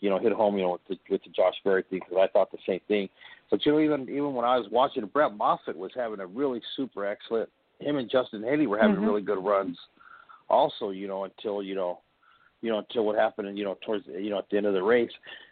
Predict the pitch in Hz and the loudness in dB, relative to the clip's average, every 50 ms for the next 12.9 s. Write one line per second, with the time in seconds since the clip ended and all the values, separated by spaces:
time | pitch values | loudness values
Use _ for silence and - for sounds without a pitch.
0 | _ _ - 127 123 120 - - 147 156 160 147 131 135 135 151 175 175 165 156 | _ _ 2 2 2 2 0 0 0 0 0 -2 -4 -4 -2 0 0 0 -2 -4
1 | - - - - 131 151 170 156 135 143 139 135 135 127 131 127 117 - - - | -10 -16 -10 -2 0 0 0 0 2 2 4 4 4 2 0 -4 -4 -4 -4 -2
2 | 98 120 123 123 127 127 120 113 - - 123 127 120 113 110 104 104 _ _ _ | 0 0 0 0 -2 -2 -2 -4 -2 -2 0 0 0 0 -2 -2 -4 _ _ _
3 | 104 123 127 131 120 - - 127 131 131 - 123 - - - 107 107 104 104 - | -6 -4 -2 -2 -2 0 2 2 2 2 0 -8 -12 -10 -8 -4 -2 -2 -2 -4
4 | - - - 110 107 101 - - 120 113 - 113 107 110 117 113 107 - 104 98 | -6 -4 -2 -2 -2 -2 -4 -6 -8 -8 -8 -8 -6 -6 -6 -6 -6 -6 -4 0
5 | 107 107 117 113 - 104 95 _ - 104 104 110 113 110 - - 113 110 - - | 0 2 2 0 -2 -6 -12 _ 0 2 4 4 4 2 0 -2 -4 -4 -4 -8
6 | - 87 - - - 107 113 110 101 90 - - - - 95 104 107 95 90 - | -12 -14 -12 -6 -4 -4 -2 -2 -6 -8 -10 -12 -4 2 4 6 6 6 4 2
7 | - _ _ - - - - _ _ - 104 113 113 107 95 - - - 117 117 | -4 _ _ -20 -20 -20 -20 _ _ 4 4 4 4 2 -2 -6 -4 -2 0 0
8 | 110 92 - 107 117 139 123 - - 107 98 95 87 - _ _ - - - - | 0 -2 -4 -2 0 0 0 -2 -2 -2 -2 -2 -2 -6 _ _ -20 -20 -20 -20
9 | - - - - 107 131 139 - - 127 113 101 101 104 113 120 113 - - - | -20 -8 0 4 4 4 4 2 -4 -6 -6 -4 -2 -2 -4 -4 -6 -8 -4 -2
10 | 127 113 110 98 - - 110 110 110 123 117 104 92 _ - - 104 101 - - | -2 -2 -2 -4 -6 -6 -4 -2 0 0 0 -2 -4 _ -12 -10 -10 -8 -6 -6
11 | 135 123 - 123 101 104 98 95 92 92 107 135 131 120 107 107 101 98 - - | -6 -4 -4 -4 -2 0 0 0 0 0 0 2 2 0 0 -4 -8 -10 -10 -14
12 | 104 95 - 120 120 - 127 107 107 107 101 - - - 127 123 117 | -16 -8 -8 -8 -8 -8 -10 -8 -8 -8 -8 -8 -8 -6 -4 -4 -4